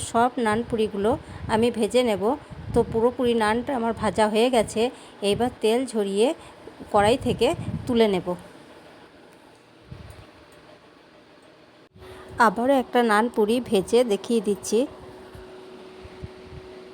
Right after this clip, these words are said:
সব কটাই ভাজা হয়ে গেছে। কেমন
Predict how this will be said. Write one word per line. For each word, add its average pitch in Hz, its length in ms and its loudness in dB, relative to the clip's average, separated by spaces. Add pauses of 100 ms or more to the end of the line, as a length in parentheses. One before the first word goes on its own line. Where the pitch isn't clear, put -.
(880)
সব 226 200 4 (140)
কটাই 262 280 2 (100)
ভাজা 220 260 4 (100)
হয়ে 226 220 4
গেছে। 214 280 2 (500)
কেমন 226 260 4